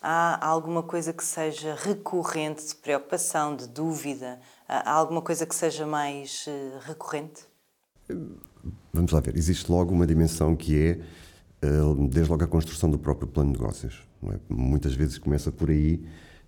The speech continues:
Speaker 2: eh, começa por se perceber que, de facto, a empresa quer desenvolver, ou quer expandir, ou então quer criar a sua própria empresa, e logo aí existe uma dimensão que é como é que eu crio o meu negócio. E muitas vezes temos que, eh, temos que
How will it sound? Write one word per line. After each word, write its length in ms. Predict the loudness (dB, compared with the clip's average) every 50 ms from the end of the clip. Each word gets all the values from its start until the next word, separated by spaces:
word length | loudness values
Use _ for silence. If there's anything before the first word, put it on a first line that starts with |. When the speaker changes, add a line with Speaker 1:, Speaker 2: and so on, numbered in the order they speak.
| -4
Speaker 2:
eh, 200 | 0 2 2 2
começa 360 | 2 2 2 2 2 2 0 -2
por 220 | -4 -4 -6 -6
se 160 | -6 -8 -12
perceber 420 | -12 -12 -10 -6 0 2 2 2 0
que, 60 | -2
de 80 | -12
facto, 320 | -6 -2 -2 -2 -2 0 0
a 20 | 0
empresa 360 | 2 2 0 0 0 -2 -2
quer 220 | 0 2 0 2
desenvolver, 460 | 0 0 0 0 0 2 0 0 0
ou 100 | 0 0
quer 160 | 2 2 0 0
expandir, 520 | 0 0 0 2 2 4 4 4 4 4
ou 60 | 4
então 180 | 2 2 2 0
quer 200 | 2 2 0 0
criar 340 | 0 0 2 2 2 2 2
a 40 |
sua 160 | 0 -2 -4 -4
própria 300 | -2 -4 -2 0 2 2
empresa, 540 | 2 2 4 4 4 2 2 0 0 -2 -2 -8 -18 -20 -20 -20 -20 -20 -18 -6 0
e 120 | 2 4
logo 220 | 4 4 4 4 6
aí 280 | 6 6 6 6 4
existe 300 | 4 4 2 0 0 2
uma 120 | 4 4 4
dimensão 420 | 6 6 4 4 4 4 2 2
que 140 | 2 2 2
é 40 | 2
como 160 | 4 4 2
é 60 | 4
que 100 | 4 2
eu 80 | 0 2
crio 300 | 2 2 4 4 4 4
o 20 |
meu 100 | 4 2
negócio. 480 | 2 0 -2 -4 -6 -6 -8 -10 -10 -10 -12 -18 -20 -20 -20 -20 -20 -20 -4 2
E 60 | 4 6
muitas 260 | 6 6 6 6 4
vezes 200 | 4 4 2 4
temos 260 | 2 2 2 2 -2
que, 400 | -2 0 2 4 6 4 4 2
eh, 440 | 2 2 2 4 4 2 2 0 0 2
temos 260 | 2 2 2 0 -4
que 180 | -4 -4 -4